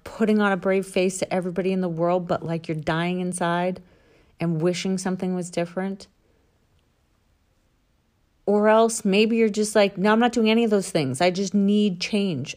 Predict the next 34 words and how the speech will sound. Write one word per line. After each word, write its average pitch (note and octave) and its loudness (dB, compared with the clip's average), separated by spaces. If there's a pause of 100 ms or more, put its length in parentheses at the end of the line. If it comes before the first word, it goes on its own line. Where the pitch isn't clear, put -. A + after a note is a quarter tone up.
I F#3 -2
need G3+ 2
something F#3+ -2
to F#3 -2
change F3+ -6
in F3+ -4
my E3 -2
life." D#3+ -4 (120)
Great. G#3 0 (1500)
Then G3+ 4
go G#3 6
look G#3+ 2
in A3 -2
the B3 0
mirror A#3 0 (960)
and F3 -2
look F#3 -4
at - -8
that E3 0
beautiful A#3 2
face G#3 2
of G3 -2
yours, F#3+ 0 (140)
look F3+ 0
into F3 -2
that D#3 -2
beautiful A#3+ 2
soul G#3+ 0
of F3+ 0
yours, E3+ -2 (280)
and F3 0
realize E3 2 (300)
that - -2
you F#3+ 0